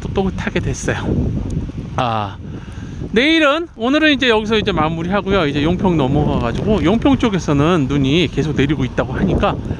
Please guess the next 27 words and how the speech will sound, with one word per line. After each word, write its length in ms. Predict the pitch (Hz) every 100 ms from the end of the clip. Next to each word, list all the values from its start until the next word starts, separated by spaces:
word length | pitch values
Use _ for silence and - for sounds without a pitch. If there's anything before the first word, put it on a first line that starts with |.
| -
내일 260 | 139 214 240
한번 240 | 240 226
기대해보죠. 920 | - 202 240 220 190 285 - - - -
여기도 360 | 208 247 269 254
눈 180 | 247
내리는 360 | 254 247 240 233
게 140 | 254
이런 260 | 220 226 262
식으로 600 | - 220 233 247 247 170
이래요. 680 | 175 220 202 180 196 170 127 - -
눈 220 | 202 233
결정이 440 | - 214 220 240 220
다 160 | -
보여. 520 | 165 190 208 175 196 120 - - - -
그런데, 400 | - 262 254 311 339 - - - -
어, 440 | - 196 202 196 196
베이스는 500 | 220 240 214 214 220
다 140 | 247 202
드러나서 380 | - 214 170 190
이렇게, 340 | 214 - 190
이렇게 220 | 147 -
보이시죠? 540 | - 226 208 156 131 - - - - - -
이 80 | 175
정도예요, 340 | 196 151 120
이 60 | 110
정도. 200 | 120 147
오, 680 | 240 262 330 359 359 339 320